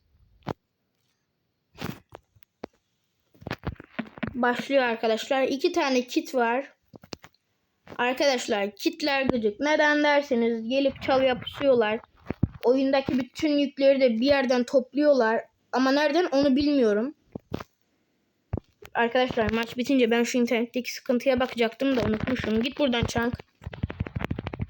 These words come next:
Ah be, neyse arkadaşlar bir dakika. Tamamdır arkadaşlar, inşallah artık sıkıntı yapmaz. Şimdi başlıyoruz.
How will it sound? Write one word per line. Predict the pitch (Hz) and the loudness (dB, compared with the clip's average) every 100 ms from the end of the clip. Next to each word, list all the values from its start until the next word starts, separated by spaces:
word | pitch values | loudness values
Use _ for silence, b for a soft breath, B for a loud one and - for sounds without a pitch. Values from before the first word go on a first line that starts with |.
| - - - - - _ _ _ _ - _ - - - - - - - _ - - - - - _ | -8 -10 -10 -18 -20 _ _ _ _ -20 _ -16 -16 -14 -10 -10 -12 -20 _ -10 -8 -6 -10 -12 _
Ah | - 254 - | -6 -6 -2
be, | 214 226 | 0 2
neyse | 262 262 247 | 0 0 -2
arkadaşlar | 240 226 220 214 | -2 -2 -2 -2
bir | 233 | -2
dakika. | 214 - 202 233 - _ _ B - B B B B - - b b b _ | -4 -4 -6 -6 -10 _ _ B -20 B B B B -2 -2 b b b _
Tamamdır | 285 285 285 262 | 0 2 4 4
arkadaşlar, | 247 240 254 285 277 | 4 2 2 4 2
inşallah | 269 302 269 269 277 | 2 4 6 6 4
artık | 254 254 285 | 0 -2 -6
sıkıntı | - - 277 277 294 | -6 -2 -2 2 2
yapmaz. | 262 277 262 247 - - - _ _ _ _ _ _ _ _ _ _ _ _ _ - - - _ _ _ _ _ _ _ _ _ _ _ _ _ _ | 2 0 0 0 -2 -10 -12 _ _ _ _ _ _ _ _ _ _ _ _ _ -20 -16 -18 _ _ _ _ _ _ _ _ _ _ _ _ _ _
Şimdi | - 262 240 233 | -6 0 0 0
başlıyoruz. | 262 - 285 302 254 247 285 - | -2 -2 0 2 4 2 -2 -10